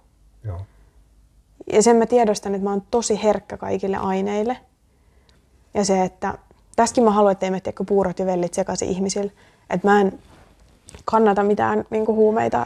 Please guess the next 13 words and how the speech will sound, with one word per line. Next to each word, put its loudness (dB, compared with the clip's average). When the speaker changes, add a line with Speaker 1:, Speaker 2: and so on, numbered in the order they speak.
Speaker 2:
tai 0
mitään, 0
Speaker 1:
Joo. 4
Speaker 2:
mitkä 2
on 4
tekemällä 2
tehty. -6
Ne, 4
mitä 6
sä -2
saat 2
Speaker 1:
Mm. 2
Speaker 2:
luonnosta, 2